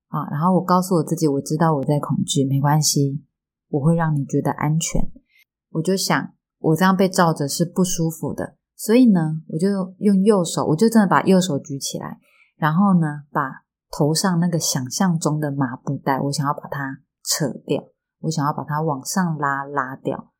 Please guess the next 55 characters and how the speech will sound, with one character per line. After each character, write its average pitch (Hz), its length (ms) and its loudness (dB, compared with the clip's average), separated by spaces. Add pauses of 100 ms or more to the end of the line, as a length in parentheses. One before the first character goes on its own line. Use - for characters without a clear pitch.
(840)
我 196 80 -6
就 277 140 4
发 240 200 -2
现 240 160 6
我 175 160 4
一 208 60 0
直 175 180 2
拉， 160 220 0
一 170 80 -2
直 160 140 -6
拉， 139 180 -4
一 - 100 -4
直 160 140 -4
拉， 135 160 -6
一 143 100 -8
直 - 200 -8
拉， 139 80 -10
<laughs> - 1700 -10
好 202 80 0
像 233 140 10
四 226 240 2
川 202 280 6
变 202 240 6
脸 151 200 4
一 - 20 2
样， 170 140 4
那 202 80 8
个 202 100 6
麻 151 220 4
布 170 180 2
袋 170 180 2
超 180 440 4
多 175 280 2
层 127 440 -2
的， 135 100 -2
它 180 160 0
是 233 180 -2
一 262 200 4
层 175 260 0
套 196 240 0
着 175 140 0
一， 190 160 0 (240)
一 208 80 0
层 139 280 -2
的， 139 80 -8 (540)
我 196 160 0
完 202 240 4
全 214 260 2
没 196 120 2
有 202 120 4
办 190 240 0
法 151 200 -6
从 156 180 -4
那 170 140 0
些 160 380 -4